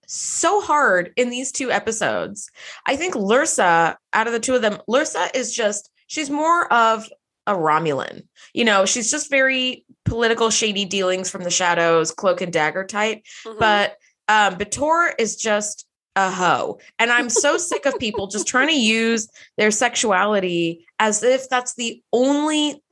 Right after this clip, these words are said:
Speaker 1: thing that they've got going for them. And it drives me crazy when women do that, where they're like, Well, we'll just I'm just gonna appeal to his dick. <laughs> And it's like, come on now. Like,
Speaker 2: Mm-hmm.
Speaker 1: sure, that is one of many tools that you should have in your tool belt, okay?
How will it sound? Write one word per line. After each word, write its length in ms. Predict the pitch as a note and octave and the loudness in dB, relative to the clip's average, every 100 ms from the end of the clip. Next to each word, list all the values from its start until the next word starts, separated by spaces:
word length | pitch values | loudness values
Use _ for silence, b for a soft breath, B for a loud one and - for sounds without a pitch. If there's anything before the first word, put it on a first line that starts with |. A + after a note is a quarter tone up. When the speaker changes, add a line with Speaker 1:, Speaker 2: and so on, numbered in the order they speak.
| _ - | _ 0
Speaker 1:
thing 300 | C4 A3 F#3+ | 2 2 2
that 180 | - | 0
they've 260 | G3+ G3 F#3+ | 0 0 0
got 220 | F#3+ - | 0 2
going 260 | F3+ F#3+ F3+ | 2 2 0
for 140 | E3+ | -2
them. 260 | D#3+ C#3 C3 | 0 0 0
And 80 | G#3+ | -2
it 100 | A#3+ | -2
drives 300 | B3 A#3 C4+ | 0 0 0
me 100 | E4+ | -6
crazy 380 | E4+ C4+ C#4 B3+ | -4 -2 -2 -2
when 160 | F#3+ F#3 | -2 -2
women 240 | G#3 F#3 | 0 -2
do 160 | E3+ B3+ | -4 -2
that, 240 | F#3 D3+ | 0 2
where 320 | F#3 F#3+ F#3+ B B B - | 2 2 0 B B B -2
they're 140 | A3+ | 2
like, 200 | A3+ G#3+ | 2 2
Well, 120 | B3 | 0
we'll 160 | A#3 C4+ | 0 -2
just 320 | C4 C4 - b b b | 0 -2 -4 b b b
I'm 120 | B3+ C4 | -2 0
just 140 | C4+ | -2
gonna 160 | B3+ F#3+ | 0 -2
appeal 340 | - A#3+ F#3+ | -2 0 0
to 100 | F#3+ | 0
his 180 | F#3+ C#3+ | -6 -6
dick. 420 | - E3+ - - - | 0 0 0 -6 -8
<laughs> 100 | - | 2
And 760 | C#4 A3 G#3+ F#3+ F3 F3 C#3+ F#3+ | 4 4 2 2 0 0 -2 -4
it's 140 | F#3+ | -4
like, 240 | A3+ A3 _ - | -4 -6 _ -10
come 220 | D#4+ G3+ | -6 -6
on 180 | - - | -8 -14
now. 300 | C2+ B1+ - | -12 -12 -2
Like, 240 | A#3 A3 A3 | 2 2 -2
Speaker 2:
Mm-hmm. 360 | A3+ F#3+ G#3+ - - | -8 -8 -8 -12 -8
Speaker 1:
sure, 680 | - - F4 B3 A3 - - | -4 2 4 6 4 0 -2
that 300 | B3+ D4 C#4+ | 0 2 0
is 160 | C#4+ A#3 | -4 -2
one 300 | B3 C#4 C#4 | 0 2 2
of 180 | B3+ | 2
many 380 | A#3+ A3+ C4 B3+ | 0 -2 0 -2
tools 340 | - A#3+ F#3+ G3 | -2 -2 -2 -2
that 140 | G3 | -4
you 120 | G3 | -2
should 180 | - A3+ | -2 0
have 180 | G#3+ G#3+ | 0 0
in 60 | |
your 120 | G#3+ A3+ | -4 -4
tool 200 | D#3 D3 | -2 2
belt, 260 | D#3 - F#3 | 2 2 -2
okay? 400 | G3 E3+ F#3+ | 0 0 0